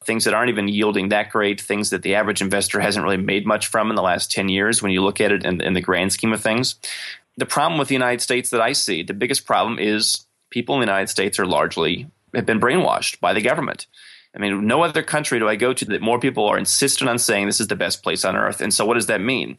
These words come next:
It means the average person doesn't want to listen to what, you know, something like what I'm saying, where I talk about,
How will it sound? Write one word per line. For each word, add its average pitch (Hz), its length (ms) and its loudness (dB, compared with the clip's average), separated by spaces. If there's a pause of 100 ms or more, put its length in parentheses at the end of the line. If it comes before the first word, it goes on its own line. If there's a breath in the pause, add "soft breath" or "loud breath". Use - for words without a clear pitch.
(640 loud breath)
It 139 40 -2
means 170 220 2
the 151 140 0
average 180 260 -2
person 135 240 0
doesn't 127 260 0
want 151 160 4
to 156 60 2
listen 104 260 0
to 98 60 0
what, 101 260 0 (120)
you 113 80 -6
know, 95 100 0
something 104 260 0
like 98 140 0
what 107 80 0
I'm 127 160 0
saying, 82 540 -2
where 107 340 2
I 101 80 2
talk 110 280 0
about, 90 420 0